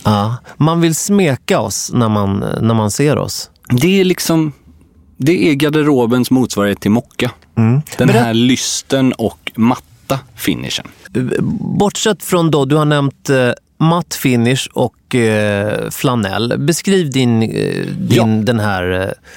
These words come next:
Speaker 1: Blue Giallo-kostymen. Den
Speaker 2: Ja.
Speaker 1: måttsydda, för det är ju måttsigt som Blue Giallo
Speaker 2: Precis.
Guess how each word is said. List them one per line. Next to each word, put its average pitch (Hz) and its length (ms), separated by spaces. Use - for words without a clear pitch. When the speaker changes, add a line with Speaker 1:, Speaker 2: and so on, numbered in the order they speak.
Speaker 1:
Blue 147 340
Giallo-kostymen. 117 1400
Den 92 240
Speaker 2:
Ja. 185 120
Speaker 1:
måttsydda, 196 720
för 151 100
det 156 60
är 170 60
ju - 20
måttsigt 190 640
som 110 300
Blue 107 180
Giallo 110 140
Speaker 2:
Precis. 95 540